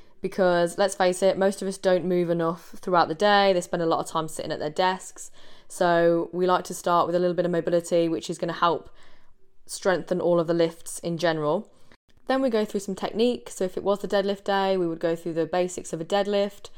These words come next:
do a demonstration, and then we would start on the strength part. So let's say it would be four sets of five deadlifts.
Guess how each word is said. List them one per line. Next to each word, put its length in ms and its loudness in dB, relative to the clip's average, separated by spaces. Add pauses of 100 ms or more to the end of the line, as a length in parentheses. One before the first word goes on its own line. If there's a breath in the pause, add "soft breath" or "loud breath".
(340 soft breath)
do 140 4
a 40 2
demonstration, 800 0
and 240 -6
then 120 0
we 80 -2
would 180 -4
start 460 2
on 380 -2
the 80 -6
strength 380 -6
part. 320 -4
So 100 -6
let's 200 -2
say 140 0
it 60 -2
would 100 -8
be 80 -8
four 300 2
sets 320 -2
of 80 -10
five 320 0
deadlifts. 560 -6